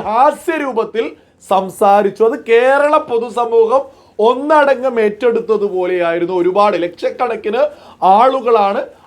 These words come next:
ആ ഒരു വിഷയമൊക്കെ കാണുകയും അതിന് അഭിപ്രായങ്ങളൊക്കെ രേഖപ്പെടുത്തുകയും ഒക്കെ തന്നെ ചെയ്തിട്ടുള്ളത്. ഇതൊക്കെ തന്നെ സ്വാഭാവികമായിട്ടും മേയർക്കും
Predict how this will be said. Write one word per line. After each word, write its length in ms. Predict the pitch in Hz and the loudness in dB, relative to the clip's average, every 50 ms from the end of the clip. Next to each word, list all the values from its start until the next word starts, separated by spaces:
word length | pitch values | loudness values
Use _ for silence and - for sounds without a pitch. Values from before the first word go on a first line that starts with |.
| - 185 208 | -4 0 2
ആ 20 | 220 233 226 | 4 4 2
ഒരു 100 | 226 226 196 185 | 2 0 -4 -10
വിഷയമൊക്കെ 600 | 175 - 220 220 226 233 208 202 202 - 240 269 - - - _ _ _ - | -8 -2 0 0 0 0 0 -6 -6 -4 -4 -4 -4 -8 -12 _ _ _ -4
കാണുകയും 600 | 185 180 190 202 214 226 226 202 202 220 220 202 190 180 | -2 0 2 2 0 0 -2 -2 -2 -2 -2 -2 -4 -4
അതിന് 240 | 180 196 202 247 269 269 - - _ - 156 180 | -4 -4 -4 -6 -6 -8 -10 -16 _ -4 -4 -2
അഭിപ്രായങ്ങളൊക്കെ 920 | 180 240 233 - - 247 247 254 254 254 233 226 220 202 202 - - 254 311 - - - _ _ - 151 | -2 -4 -6 -2 2 2 4 4 2 2 -2 -4 -4 -6 -4 -4 -2 -2 -2 -2 -6 -18 _ _ -8 -6
രേഖപ്പെടുത്തുകയും 1040 | 180 190 208 208 185 220 233 233 226 208 190 185 180 - 180 170 156 180 180 185 170 160 | -4 -2 -2 -2 0 0 0 0 0 0 0 -2 -2 -4 -4 -4 -2 0 -2 -2 -2 -6
ഒക്കെ 160 | - - 190 185 170 | -10 -10 -10 -8 -8
തന്നെ 200 | 156 156 170 170 - - | -8 -8 -8 -8 -8 -8
ചെയ്തിട്ടുള്ളത്. 640 | 151 143 143 160 170 - 143 135 127 117 123 180 226 - - - - - _ - | -8 -8 -6 -8 -8 -8 -8 -10 -8 -4 -2 0 0 0 -2 -6 -18 -18 _ -2
ഇതൊക്കെ 240 | 170 233 233 240 262 254 | 0 0 2 2 2 2
തന്നെ 160 | 262 254 269 - 240 | 2 2 2 2 4
സ്വാഭാവികമായിട്ടും 1040 | 226 226 220 196 226 240 254 247 262 254 240 254 240 240 226 233 226 226 240 226 226 208 | 4 2 4 2 2 2 2 0 0 0 0 0 0 2 2 0 0 0 0 -2 -2 -2
മേയർക്കും 460 | 208 220 226 226 226 220 214 226 | -2 0 0 -2 -2 -4 -8 -6